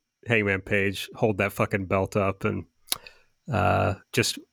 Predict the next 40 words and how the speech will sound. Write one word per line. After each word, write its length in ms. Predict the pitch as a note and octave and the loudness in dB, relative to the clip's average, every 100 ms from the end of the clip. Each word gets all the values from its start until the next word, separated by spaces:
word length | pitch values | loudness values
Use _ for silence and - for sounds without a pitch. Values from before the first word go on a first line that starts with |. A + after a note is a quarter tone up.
| - | -2
greet 300 | A#2 B2+ D3 | 2 4 2
his 180 | C#3 C#3 | 2 0
adoring 460 | B2+ G2 A#2+ B2+ C3+ | 0 2 2 2 0
fans 580 | C3+ C3 A#2+ F#2+ - - | 0 0 -2 -6 -14 -10
as 400 | B2 G#2+ G#2 - | -2 0 -2 -4
the, 280 | - A2 G#2+ | -4 -2 0
as 160 | A2+ A2+ | 0 0
the 80 | A#2 | 0
world 240 | A2 A#2 | 0 0
champion. 460 | - A#2+ A2+ G2+ F#2 _ _ _ _ - | 0 -2 -2 -6 -10 _ _ _ _ -4
Man, 280 | A2 G2+ F#2+ _ _ - | 0 0 -4 _ _ -2
gonna 140 | B2+ | 0
be 80 | C3 | 2
fun. 300 | B2+ A2+ G2 _ - - - - _ | 2 0 -2 _ -20 -20 -20 -20 _
Uh, 120 | D3+ D3+ | 0 2
we 80 | E3 | 2
got 100 | F3+ | 2
a 40 | |
Malachi 420 | D#3+ E3+ E3 E3+ | 2 0 0 -2
Black 420 | C3+ C#3 D3 D3+ | 0 0 0 -4
pre-tape. 540 | - D#3+ D#3+ - G3 G3+ | -6 -6 -2 -2 -2 -2
He 120 | C#3+ | -6
says, 800 | C3 - C3 C3 C3 B2+ A#2+ - E4 D#3+ | -4 -2 0 2 0 -2 -6 -14 -14 -6
uh, 400 | B2 A#2 A#2+ A#2+ | -4 -2 -4 -4
Tony 220 | - C#3+ C#3 | -2 0 0
Khan's 260 | D3 C#3+ | 0 0
decision 340 | C3 D3+ C3+ B2+ | 0 -2 0 0
to 60 | |
bar 280 | G#2+ - C#3 | 0 0 0
him 160 | D3 D3+ | 0 -2
from 160 | D#3 B2+ | -2 0
ringside 720 | C#3 G#3+ - B2 G#2+ A2 C3 _ _ _ _ _ | 0 0 -2 -2 -2 -2 -6 _ _ _ _ _
is 160 | B2 G#2+ | -8 -2
not 300 | A#2+ F#3 F#3+ | 0 0 0
going 160 | G3 | 0
to 60 | E3+ | 2
have 120 | E3 | 0
an 60 | E3 | -2
effect 480 | C#3+ - D3+ G2 _ _ _ _ _ _ | -4 -2 -2 -2 _ _ _ _ _ _
because 640 | - A2+ - F3 A#2+ G#2 G#2+ | -6 -4 0 2 2 -2 -6